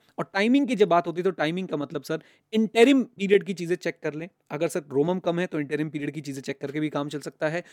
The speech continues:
और अगर रोमम ज़्यादा है तो सर हमें ईयर एंड की ट्रांजैक्शन जो है वो ज़रूर, ज़रूर, ज़रूर चेक करनी पड़ेंगी,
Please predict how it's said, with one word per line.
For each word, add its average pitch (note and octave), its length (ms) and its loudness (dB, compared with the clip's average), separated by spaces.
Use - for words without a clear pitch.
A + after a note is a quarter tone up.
और F#3+ 100 4
अगर G3+ 140 8
रोमम A3 300 8
ज़्यादा E3+ 220 4
है G3+ 140 -2
तो - 60 -14
सर D#3+ 120 -4
हमें E3 160 -4
ईयर D3 180 -2
एंड C#3+ 120 -4
की D3 80 -8
ट्रांजैक्शन B2+ 440 -8
जो B2+ 80 -4
है C3+ 40 -2
वो C#3+ 60 -2
ज़रूर, C3 240 -6
ज़रूर, B2+ 200 -6
ज़रूर C#3+ 260 -6
चेक C#3+ 280 -6
करनी C3 280 -10
पड़ेंगी, A2 400 -14